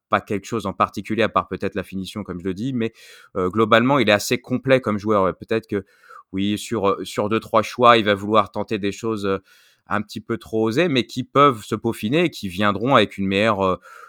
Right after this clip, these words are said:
une meilleure entente avec ses coéquipiers autour. Et, et on souligne le rôle de, de, de Saka. Il y a aussi le rôle de Lacazette qui, euh, qui fait vraiment aimant et, euh, et qui permet à la fois, euh, bah, par exemple, de garder le ballon, de permettre à tout le monde de remonter, de combiner avec lui.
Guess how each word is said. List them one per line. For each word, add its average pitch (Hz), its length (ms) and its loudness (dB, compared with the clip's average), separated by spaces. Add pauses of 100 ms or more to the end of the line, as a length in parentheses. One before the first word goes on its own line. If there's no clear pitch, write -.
(140)
une 95 140 -4
meilleure 107 240 2
entente 113 340 -2
avec 104 120 2
ses 107 120 -4
coéquipiers 107 440 -2
autour. 123 340 2
Et, 98 160 2
et 95 160 -2
on 101 140 -2
souligne 117 500 0
le 95 100 2
rôle 104 300 0
de, 95 160 0
de, 101 160 -2
de 95 160 -4
Saka. 151 540 2
Il 110 60 0
y 98 40 4
a 95 40 4
aussi 98 280 -2
le 101 100 2
rôle 98 240 0
de 95 80 0
Lacazette 98 600 0
qui, 90 260 -6
euh, 85 100 0
qui 87 160 -14
fait 90 160 -12
vraiment 90 340 -2
aimant 98 440 0
et, 87 120 0
euh, 80 160 -2 (360)
et 92 100 -8
qui 98 160 -12
permet 104 520 2
à 113 100 6
la 110 140 6
fois, 113 460 4 (440)
euh, 85 480 0
bah, 90 140 -2
par 92 160 4
exemple, 95 260 -2
de 95 80 0
garder 95 320 0
le 98 40 -4
ballon, 104 300 4
de 101 60 -8
permettre 98 400 0
à 92 60 -2
tout - 100 -12
le 98 60 -4
monde 101 140 -2
de 98 60 0
remonter, 98 400 0
de 120 80 2
combiner 98 440 0
avec 98 280 2
lui. 127 280 -2